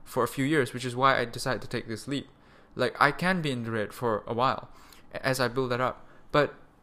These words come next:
like, the reality stands, I make a hundred times less than I did on my normal job. That's not necessarily an upgrade, and that's only the financial aspect. Like, I work longer hours, it's harder work,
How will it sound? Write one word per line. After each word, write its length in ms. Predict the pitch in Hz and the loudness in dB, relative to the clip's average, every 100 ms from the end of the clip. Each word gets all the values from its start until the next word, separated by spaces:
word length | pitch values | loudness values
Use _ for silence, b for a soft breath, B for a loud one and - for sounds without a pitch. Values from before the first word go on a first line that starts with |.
| - | 0
like, 340 | 139 - 127 | 2 2 0
the 80 | 139 | 2
reality 400 | 143 190 170 131 | 6 6 4 0
stands, 580 | - 165 135 120 - - | 0 2 2 -2 -8 -4
I 100 | 135 | -2
make 220 | 156 190 | 0 -2
a 80 | - | -4
hundred 480 | - 165 175 180 - | -4 -2 -2 -4 -4
times 360 | 160 156 135 139 | -4 -4 -4 0
less 340 | 113 - - B B B B B B B - | 0 -2 -12 B B B B B B B 0
than 220 | 135 143 - - | 2 2 -2 0
I 320 | 131 135 131 131 | 2 2 0 0
did 240 | 143 139 - | 0 0 -4
on 140 | 127 127 | -2 0
my 140 | 117 | 0
normal 340 | 120 131 120 | 0 -2 -2
job. 320 | 110 113 - - - - | -2 0 0 -6 -20 -2
That's 200 | 170 185 | 2 4
not 220 | 214 226 175 | 6 6 6
necessarily 420 | 175 185 175 147 | 2 4 4 4
an 60 | |
upgrade, 380 | - 151 - 113 | 2 0 0 -2
and 140 | 127 147 | 2 2
that's 200 | 180 175 | 4 2
only 180 | 190 | 0
the 160 | 175 139 | 0 -2
financial 480 | 131 117 143 156 - | 0 0 0 -2 -4
aspect. 440 | 104 - - - - B B B | -4 -6 -12 -14 -20 B B B
Like, 240 | - 139 - | 2 2 4
I 120 | 147 | 4
work 280 | 147 185 190 | 6 6 4
longer 360 | 131 123 120 - | 2 0 -2 0
hours, 520 | 131 156 156 147 - - - - | 2 4 2 0 -8 -18 -20 -2
it's 220 | 135 - | -2 -2
harder 440 | - 143 156 147 104 | -2 4 6 6 2
work, 460 | 107 156 170 - | 2 2 2 -8